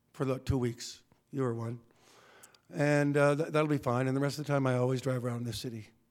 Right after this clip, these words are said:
Uh, the, the hybrids are, are awesome. There's some really good hybrids out there. Somebody I know just bought one, and I drove here in one today. And so a hybrid allows you to drive around in the city all day long with between, say,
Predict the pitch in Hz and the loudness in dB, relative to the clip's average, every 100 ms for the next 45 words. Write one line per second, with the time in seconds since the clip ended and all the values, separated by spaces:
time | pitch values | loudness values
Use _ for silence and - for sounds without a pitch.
0 | _ _ _ _ - - _ - - - | _ _ _ _ -20 -20 _ -20 -20 -20
1 | - - _ _ _ _ - 147 135 135 | -20 -20 _ _ _ _ -8 0 0 0
2 | - - 117 151 185 147 117 135 127 123 | -6 -4 2 4 6 4 4 2 4 4
3 | 123 - 123 123 117 123 - 208 - - | 0 -2 -2 0 -2 -4 -4 -6 -10 -20
4 | _ _ _ _ 151 127 131 143 165 147 | _ _ _ _ -10 -6 0 2 4 4
5 | 147 127 131 135 127 123 123 139 156 208 | 4 4 4 2 2 2 2 -2 -2 -4
6 | - _ _ _ _ _ _ - 127 123 | -14 _ _ _ _ _ _ -10 -6 -4
7 | 123 127 131 127 127 135 127 131 131 170 | -4 -4 -6 -6 -8 -6 -8 -4 -4 -6
8 | - _ _ _ _ _ 165 131 131 131 | -14 _ _ _ _ _ -2 0 2 2
9 | 120 131 117 113 113 117 123 117 127 139 | 2 2 2 0 -4 -6 -6 -6 -6 -10
10 | _ _ _ _ _ _ _ - 156 151 | _ _ _ _ _ _ _ -4 -2 -2
11 | 180 - 160 151 208 208 190 165 156 175 | -4 0 2 4 2 2 2 6 8 8
12 | 165 160 143 151 147 147 143 139 135 - | 6 0 4 4 6 6 6 4 2 2
13 | 196 196 151 151 151 147 135 131 135 139 | 2 6 6 6 4 2 4 4 4 2
14 | 139 - 139 - 135 135 135 131 - 139 | -2 -6 -6 -2 0 2 0 -4 -4 -2
15 | 135 135 | 0 -2